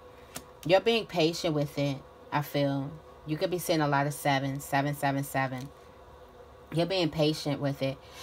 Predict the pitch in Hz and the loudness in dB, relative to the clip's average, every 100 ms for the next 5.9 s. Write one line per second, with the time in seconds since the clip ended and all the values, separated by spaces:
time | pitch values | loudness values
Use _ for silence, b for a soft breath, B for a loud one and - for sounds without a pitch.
0 | B - 165 - 196 175 160 175 185 156 | B 4 6 8 6 6 2 0 0 0
1 | 165 - 156 - 160 160 147 147 147 143 | 0 -2 0 4 4 4 0 0 -2 -6
2 | - 160 165 - 165 165 165 B B B | 0 2 2 0 0 0 -4 B B B
3 | - 147 156 156 165 151 156 147 - 185 | 0 2 4 4 4 2 2 2 -2 -6
4 | - 151 147 151 165 151 147 143 147 147 | 2 4 4 2 2 2 0 -2 -2 -2
5 | - 143 139 147 147 151 151 143 139 | 0 -2 -2 0 0 0 0 -2 -6